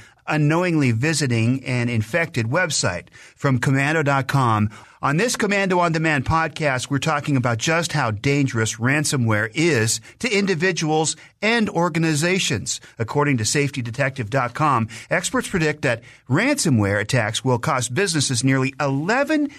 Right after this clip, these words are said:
billion dollars this year, and that is way up from the three hundred and twenty-five million dollars reported in twenty fifteen. Just think, a four-year difference from three hundred and twenty-five million dollars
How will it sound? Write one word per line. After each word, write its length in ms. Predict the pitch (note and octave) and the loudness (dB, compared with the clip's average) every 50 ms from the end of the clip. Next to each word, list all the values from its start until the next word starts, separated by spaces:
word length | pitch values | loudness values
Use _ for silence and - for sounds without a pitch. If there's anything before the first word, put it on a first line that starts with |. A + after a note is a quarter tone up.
| - _ - A#2+ G#2+ - | -16 _ -14 -14 -8 -2
billion 460 | - G#3+ A3 A#3 A#3+ A3 G#3+ F#3 D3+ | 0 0 2 2 2 2 2 2 2
dollars 480 | D3 E3 E3+ F3 F3+ D#3 A#2+ A2 G#2+ - | 2 2 2 2 2 2 2 0 0 0
this 260 | D3 E3+ E3+ - - | 0 0 0 -2 -2
year, 320 | E3+ E3+ D3 A#2 G2+ - - - - - _ _ | 0 0 0 0 -2 -4 -8 -16 -20 -20 _ _
and 160 | - C3+ D3+ | -4 -2 0
that 140 | G3+ G3+ G3 | 0 0 0
is 180 | E3+ C3 A2+ C3 | 0 0 0 -2
way 400 | C3+ C3+ D3+ F3+ G3+ G#3 F3+ D3 | -2 0 0 2 2 2 2 2
up 240 | B2 A2 A2 A#2 - | 0 0 -2 -4 -4
from 220 | C3+ B2 G#2+ G#2 - - - - | -2 -2 -2 -2 -4 -12 -6 -6
the 100 | B2+ A#2 | -6 -6
three 300 | A#2+ - - G3 G3+ F#3+ | -4 -8 -6 -2 0 0
hundred 300 | D#3+ F3 E3+ D3 C3+ B2+ | 0 0 -2 -2 -4 -4
and 120 | B2 A#2+ | -4 -6
twenty-five 560 | - - D3+ D3+ D3 C3+ - C#3 A#2 G#2+ G#2 | -6 -6 -2 -2 -2 0 0 -2 -2 0 0
million 420 | A#2 B2+ C#3 D3+ D#3+ D#3 C#3 A#2+ G#2 | 0 2 2 2 2 2 2 0 0
dollars 360 | G#2 G#2+ G#2 G#2+ G#2+ G#2+ - | 0 -2 -2 -4 -6 -6 -6
reported 420 | B2 A2+ - - B2+ A#2+ A2+ G#2+ | -8 -8 -6 -4 -2 -2 -2 -2
in 140 | A#2 A#2 A2 | -4 -6 -8
twenty 260 | - - C3 B2 A#2+ | -8 -6 -4 -4 -4
fifteen. 520 | A2 - A2+ G#2+ - - B2+ A2+ G2 F#2+ - - - - _ | -4 -4 -6 -6 -4 -2 -2 -2 -2 -2 -6 -12 -20 -10 _
Just 240 | - A3 A3 - | -2 -2 -2 -2
think, 320 | - A3+ F#3+ B2+ - - - - - - | -2 -2 -2 -2 -2 -6 -10 -18 -14 -6
a 80 | - A#2+ | -6 -6
four-year 500 | A2 - - D#3+ F#3+ A3 A#3+ A#3+ B3 A#3+ | -4 -2 0 2 2 2 2 2 2 0
difference 420 | F#3+ F#3 D3+ C3+ - C3+ C3 C3 | 0 0 -2 0 0 -2 -2 -2
from 180 | - - B2 A2 | -2 -4 -4 -4
three 300 | - - - F3 G3 A3 | -6 -8 -8 -4 -2 -2
hundred 300 | G3 G3+ G3 G3 F#3 C#3+ | 0 0 0 0 0 0
and 120 | C#3 C3 | 0 -2
twenty-five 600 | C3+ - F3 F3+ F#3 F3+ F3+ - E3+ D#3 C#3+ B2+ | -2 -2 -4 -4 -4 -4 -2 -2 -2 -2 -2 -2
million 360 | C3 C#3+ C#3+ D#3 D#3+ D#3 D3+ C3+ | -2 -2 0 0 0 0 0 0
dollars 440 | B2+ B2 A#2+ A#2 A2+ A2+ A2+ A2+ | 0 0 0 0 0 -2 -2 -4